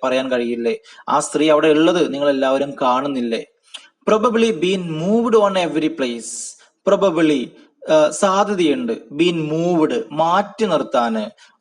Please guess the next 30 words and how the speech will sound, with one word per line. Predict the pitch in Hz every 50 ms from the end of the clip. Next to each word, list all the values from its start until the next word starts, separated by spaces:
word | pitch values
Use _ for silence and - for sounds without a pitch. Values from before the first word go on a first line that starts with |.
| _ - 139
On, | 139 143 143
from | 139 - - - - 156 160 160 160 - - 147 156
every | 151 143 147 147
place, | 143 143 135 131 120 - - -
ഓരോ | 120 123 131 135 135
സ്ഥലത്തുനിന്നും. | 131 - 135 117 113 - 120 120 117 117 - - - - - - -
അപ്പൊ | - 127 135
ഓരോ | 131 139 156 165 185 180 - 165
കാരണങ്ങൾ | 165 165 170 165 170 165 165
കൊണ്ട് | 165 160 139 127 123 123 135 - - - - _ -
ഓരോരുത്തരും | 117 135 156 180 202 190 175 160 160 160 151 147 143
ഓരോ | 135 147 156 165
സ്ഥലത്തുനിന്നും | 160 - 160 147 147 147 151 156 156 151
ഇങ്ങനെ | 151 147
ആട്ടിപ്പായിച്ച്, | 139 143 143 - 160 165 156 151 147 143 143 143 - 147
ആട്ടിപ്പായിച്ച് | 139 139 - 156 160 151 143 143 - 147
മാറ്റി | 139 135 135 139 139 - 156
നിർത്തിയതായിരിക്കാം. | 156 143 139 - - 151 147 151 147 143 151 147 - - 156 139 - - _ _ _ _ - _ _ _ - 170
Cause, | 160 - - - 156
കാരണം | 147 147 151 151 147
എന്താ? | 139 139 135 127 123 123 - - - _ - -
She | - 202 190 156
didn't | 160 156 160 160 160 151
fit | - - - 151 147 147 - 135 135
in | 131 127 117
there. | 120 120 110 110
She | - - - - 185 185 156 143 160
didn't | 165 160 180 185 185 175 - -
fit, | 143 120 - - - - _ _ _ _ _ 135
യോജിച്ചവളല്ല, | 151 156 170 180 170 196 - - - 180 160 143 131 131 120 117 110